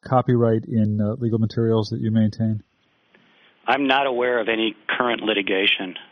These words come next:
Speaker 2: um, in that area.
Speaker 1: Andy, we are getting near the, uh, the end of this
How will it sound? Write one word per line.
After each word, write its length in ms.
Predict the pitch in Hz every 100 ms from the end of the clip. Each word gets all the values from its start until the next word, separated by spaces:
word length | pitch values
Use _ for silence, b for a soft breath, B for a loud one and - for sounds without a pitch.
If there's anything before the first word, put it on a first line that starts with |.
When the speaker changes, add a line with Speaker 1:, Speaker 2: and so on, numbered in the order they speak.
| _ _ _ _ _ _ _ -
Speaker 2:
um, 220 | 85 85
in 160 | - 92
that 120 | 92
area. 380 | 87 87 85 82 - _ _ _ _ _ _ _ _ _ -
Speaker 1:
Andy, 160 | 143 139
we 220 | 139 170
are 340 | 160 139 131 - _ _ _ 143
getting 320 | 123 143 139
near 240 | 131 143 139
the, 340 | 131 120 120
uh, 240 | 117 113 156
the 200 | 127 139
end 260 | 143 143 127
of 120 | 110
this 540 | 127 127 - - -